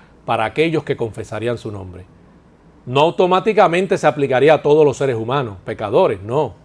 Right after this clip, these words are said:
Su muerte era necesaria para redimir a los que serían salvos.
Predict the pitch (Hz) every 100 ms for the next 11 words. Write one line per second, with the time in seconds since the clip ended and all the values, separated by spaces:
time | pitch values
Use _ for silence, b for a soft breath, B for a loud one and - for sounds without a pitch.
0 | _ _ _ _ _ _ _ _ _ -
1 | 123 117 135 165 202 202 - 202 190 185
2 | 185 165 156 180 202 233 226 220 208 -
3 | _ _ _ _ _ _ _ _ _ -
4 | 147 151 147 139 135 147 220 254 240 156
5 | 143 123 131 123 120 127 120 113 104 92